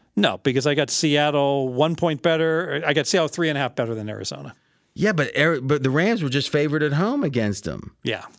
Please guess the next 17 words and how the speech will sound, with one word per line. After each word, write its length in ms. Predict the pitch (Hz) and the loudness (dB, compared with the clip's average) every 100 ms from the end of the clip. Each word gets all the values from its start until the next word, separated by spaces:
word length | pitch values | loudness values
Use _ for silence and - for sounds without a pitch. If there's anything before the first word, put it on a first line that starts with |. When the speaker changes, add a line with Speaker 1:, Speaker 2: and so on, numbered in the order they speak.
| _ | _
Speaker 2:
So 160 | - 131 | -2 0
they 100 | 127 | 0
can't 280 | - 190 131 | 2 0 2
be 100 | 131 | 2
that 240 | 139 220 | 2 0
close, 340 | - 160 120 - | 0 2 2 0
could 180 | 131 123 | -2 0
they? 120 | 107 | 2
Arizona 560 | 143 151 139 151 143 135 | 2 2 2 2 2 2
and 180 | 127 | 2
the 60 | 120 | 2
Rams 320 | 131 226 302 | 2 0 0
couldn't 180 | - 135 | 0 0
be 80 | 107 | 0
close, 300 | - 107 104 | 0 0 0
could 180 | - 113 | -2 0
they? 280 | 156 269 | 0 -2